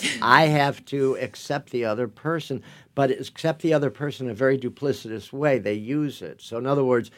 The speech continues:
Speaker 2: if you wanna go to the movies with blah, blah, and she's your, was your close friend, she'll say, "I'll ask Jim if he wants to go." "Jim, I
Speaker 1: Jim was
Speaker 2: asked
Speaker 1: not
Speaker 2: you."
Speaker 1: fucking invited.
Speaker 2: Right.
Speaker 1: <laughs>
Speaker 2: But then they use it the opposite way.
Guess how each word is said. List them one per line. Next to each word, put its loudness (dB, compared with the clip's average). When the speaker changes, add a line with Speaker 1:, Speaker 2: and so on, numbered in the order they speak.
Speaker 2:
if -8
you 4
wanna 6
go 8
to 4
the 2
movies 8
with -2
blah, 6
blah, -2
and -10
she's -8
your, -6
was -4
your -8
close -4
friend, -10
she'll -18
say, -8
"I'll 10
ask 8
Jim 4
if -2
he 0
wants 0
to -20
go." -8
"Jim, -4
I -12
Speaker 1:
Jim 4
was 6
Speaker 2:
asked -2
Speaker 1:
not 6
Speaker 2:
you." 8
Speaker 1:
fucking -4
invited. 10
Speaker 2:
Right. 12
Speaker 1:
<laughs> 2
Speaker 2:
But 8
then 12
they 10
use 10
it 0
the 4
opposite 0
way. -12